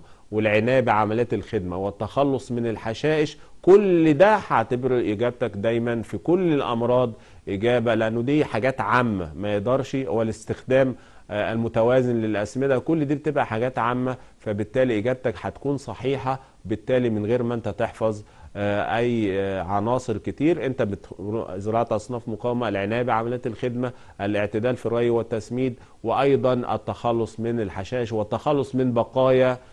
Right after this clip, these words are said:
آه، المحصول. آه، يبقى احنا، آه، عندنا دلوقتي زراعة أصناف مقاومة، طبعًا،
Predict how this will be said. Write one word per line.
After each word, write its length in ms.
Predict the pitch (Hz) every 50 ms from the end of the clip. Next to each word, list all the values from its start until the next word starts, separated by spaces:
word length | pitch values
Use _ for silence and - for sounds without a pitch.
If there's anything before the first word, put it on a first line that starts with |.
| - - - -
آه، 280 | 101 104 107 71 69
المحصول. 560 | 113 113 110 110 107 - - - 110 92 80 78 - - - - - - - - - - - - - -
آه، 200 | 117 117 117 117
يبقى 720 | 107 113 139 165 175 147 160 156 151 151 143 80 - 143
احنا، 480 | 147 - 147 139 135 139 139 127 - -
آه، 420 | - 113 117 117 113 110 110 110 110
عندنا 560 | 113 113 113 113 113 113 123 139 139 139 127
دلوقتي 520 | 110 110 107 113 123 131 127 - 139 123
زراعة 320 | 104 107 113 120 127 127 123 113
أصناف 400 | 101 - - 123 127 135 - 117
مقاومة، 420 | 107 101 - 135 147 156 147 139
طبعًا، 440 | - 127 123 123 120 117 117 110